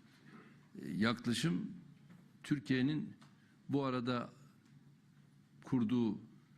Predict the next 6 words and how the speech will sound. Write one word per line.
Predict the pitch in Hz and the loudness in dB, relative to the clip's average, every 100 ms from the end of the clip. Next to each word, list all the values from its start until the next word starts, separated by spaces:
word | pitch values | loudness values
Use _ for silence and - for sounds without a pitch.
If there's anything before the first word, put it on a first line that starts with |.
| - - - | -20 -20 -2
ilişkilerin | 110 110 - 113 110 110 123 110 - - - - - - | 2 2 2 2 4 4 4 2 -4 -18 -20 -20 -20 -2
nedenli | 131 120 117 117 113 104 - | 0 2 4 4 4 0 -4
sıcak | - 113 113 110 | -4 0 0 0
olduğu, | 98 87 104 110 - - - - - - | -4 -2 -4 -4 -8 -18 -20 -20 -20 -2
nedenli | 127 131 127 123 120 | 0 2 0 0 2
buralardan | 120 117 117 113 117 107 | 2 2 2 2 2 0